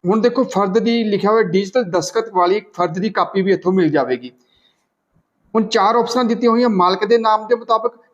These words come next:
ਖੇਵੜ ਦੇ ਮੁਤਾਬਕ, ਖਤੌਨੀ ਨੰਬਰ ਮੁਤਾਬਕ, ਖਸਰੇ ਮੁਤਾਬਕ। ਤੁਹਾਨੂੰ ਜੇਕਰ ਖੇਵੜ, ਖਤੌਨੀ, ਖਸਰਾ ਨੰਬਰ ਨਹੀਂ ਪਤਾ, ਤਾਂ ਤੁਸੀਂ ਮਾਲਕ ਦਾ ਨਾਮ ਭਰ ਕੇ ਵੀ ਇਸ ਨੂੰ ਕੱਢ ਸਕਦੇ ਹੋ। ਸੋ ਆਪਾਂ ਮਾਲਕ ਦੇ ਨਾਮ ਦੇ ਉੱਪਰ ਆਪਣੀ ਫਰਦ ਕੱਢਣੀ ਹੈ,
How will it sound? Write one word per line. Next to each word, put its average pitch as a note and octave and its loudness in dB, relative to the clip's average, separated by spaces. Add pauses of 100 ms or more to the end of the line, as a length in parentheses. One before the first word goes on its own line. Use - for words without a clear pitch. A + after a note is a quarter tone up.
(100)
ਖੇਵੜ F#3+ 2
ਦੇ G#3 2
ਮੁਤਾਬਕ, A#3 0 (220)
ਖਤੌਨੀ F3+ 2
ਨੰਬਰ A3+ 2
ਮੁਤਾਬਕ, A3 -2
ਖਸਰੇ E3 0
ਮੁਤਾਬਕ। C3+ -2 (400)
ਤੁਹਾਨੂੰ A#3+ 2
ਜੇਕਰ G#3+ 2 (140)
ਖੇਵੜ, G#3 2
ਖਤੌਨੀ, G3 0
ਖਸਰਾ F3+ -2
ਨੰਬਰ G3 -2
ਨਹੀਂ F#3 2
ਪਤਾ, F#3+ -4
ਤਾਂ G3+ -6
ਤੁਸੀਂ G3+ -8
ਮਾਲਕ D#3+ 0
ਦਾ F#3 0
ਨਾਮ D#3+ 0
ਭਰ F#3+ -4
ਕੇ E3 -4
ਵੀ F3 0
ਇਸ - -6
ਨੂੰ F#3+ -6
ਕੱਢ D#3+ -2
ਸਕਦੇ A#2+ -8
ਹੋ। A#2 -6 (260)
ਸੋ A#3 2
ਆਪਾਂ A#3+ 0
ਮਾਲਕ G#3 0
ਦੇ A#3+ 2
ਨਾਮ G#3+ 0
ਦੇ A#3 2
ਉੱਪਰ A#3 0
ਆਪਣੀ A3+ -2
ਫਰਦ F#3 -4
ਕੱਢਣੀ A3+ -4
ਹੈ, A#3 -6